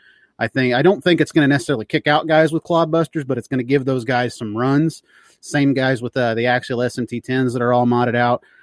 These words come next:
I think the L M T can certainly hang in there. Uh, proof of the pudding in that actually is my Bigfoot truck that I had out there. It's gonna be soon to be Samson, but, uh, Trigger King had released a video a couple days ago, Pro Mod Racing class, our first bracket.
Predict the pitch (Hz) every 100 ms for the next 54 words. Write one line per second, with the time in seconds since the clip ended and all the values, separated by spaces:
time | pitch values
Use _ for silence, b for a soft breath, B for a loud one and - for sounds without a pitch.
0 | b - 117 143 120 117 131 131 123 127
1 | 143 156 - _ - 113 - - 156 143
2 | 135 123 127 120 123 131 135 135 143 b
3 | b - 117 117 - 220 170 135 214 208
4 | 131 127 135 123 127 120 - 135 139 135
5 | 127 113 _ 139 131 180 208 143 - 127
6 | 80 - 117 107 117 110 107 110 104 -
7 | 123 120 170 165 123 - 143 120 110 110
8 | _ b b b b 131 120 113 120 113
9 | - 208 202 185 147 147 143 135 143 -
10 | 139 131 139 139 131 127 123 - 156 135
11 | 135 127 117 117 110 107 _ _ _ -
12 | 156 143 127 135 135 131 123 123 120 -
13 | 110 135 123 113 123 117 113 104